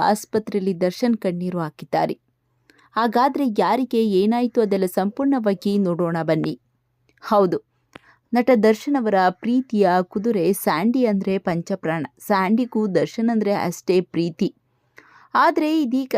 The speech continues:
ಸ್ಯಾಂಡಿ ಕುದುರೆ ದರ್ಶನ್ ಬಿಟ್ಟು ಹೋಗಿದ್ದಾರೆ. ಹೌದು, ದರ್ಶನ್ ಅವರನ್ನ ದಿನಲೂ ಹೊತ್ತು ಓಡಾಡುತ್ತಿದ್ದ ಕುದುರೆ ಸ್ಯಾಂಡಿ.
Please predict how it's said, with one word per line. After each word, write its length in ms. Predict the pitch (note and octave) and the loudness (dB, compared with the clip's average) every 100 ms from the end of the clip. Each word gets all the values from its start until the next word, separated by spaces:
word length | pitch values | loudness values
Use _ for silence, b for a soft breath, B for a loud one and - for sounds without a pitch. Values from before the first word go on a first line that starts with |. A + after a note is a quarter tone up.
| G#3 | -2
ಸ್ಯಾಂಡಿ 500 | - G#3+ G3+ A#3+ A3+ | 0 0 0 0 -2
ಕುದುರೆ 340 | G#3+ A3 F#3+ G3 F3+ | -2 -2 0 0 2
ದರ್ಶನ್ 380 | F3 - B3 A3+ | 0 0 0 0
ಬಿಟ್ಟು 240 | G3+ - | -2 -2
ಹೋಗಿದ್ದಾರೆ. 640 | G3 E3 - - D#3+ D3+ E3+ - _ _ _ _ b b b b | 0 0 -2 -6 -2 -2 -2 -6 _ _ _ _ b b b b
ಹೌದು, 320 | G#3+ G#3 F#3 - _ G3 | 2 4 2 -4 _ 0
ದರ್ಶನ್ 440 | G#3 G#3+ - D#4+ E4 | 4 4 2 0 2
ಅವರನ್ನ 380 | B3+ A#3+ B3+ G#3+ G#3+ G3+ | 0 2 4 4 2 0
ದಿನಲೂ 360 | G#3+ B3 B3 | -4 -2 -2
ಹೊತ್ತು 460 | A3 - G#3 - A#3 A3 | 0 2 2 2 0 4
ಓಡಾಡುತ್ತಿದ್ದ 680 | F3+ G#3 B3+ B3+ G#3+ A#3 G3+ G3 | 4 2 2 -2 -2 -4 2 2
ಕುದುರೆ 400 | G3 G#3+ G3 G3+ F#3+ | 2 -2 0 0 0
ಸ್ಯಾಂಡಿ. 540 | - E3 E3+ A3 G#3+ | 0 0 2 2 0